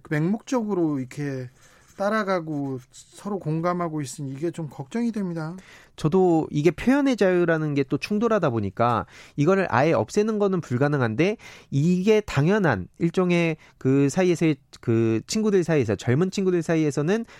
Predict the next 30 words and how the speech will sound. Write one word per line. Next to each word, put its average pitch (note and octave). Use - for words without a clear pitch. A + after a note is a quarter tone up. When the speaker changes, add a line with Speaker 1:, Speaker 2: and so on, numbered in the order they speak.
Speaker 2:
문화가 G3
돼버려서 A#2
이게 E3
유행하고 F3
있는데 A#2
과연 E3
그런 G#3
가치관을 E3+
가진 D#3
상태로 D3+
사회에 E3+
진출해서 A#2+
청년이 A3
되면 G#2
그리고 B2
나중에 A2+
기성세대가 B2+
되면 D3
좀 E3
어떻게 -
될까 B2
이런 C3+
우려가 F#3
좀 D3
많이 G#2
되는 G2+
상황입니다. F#2
Speaker 1:
아, E3
그런데 D#3
이렇게 C#3+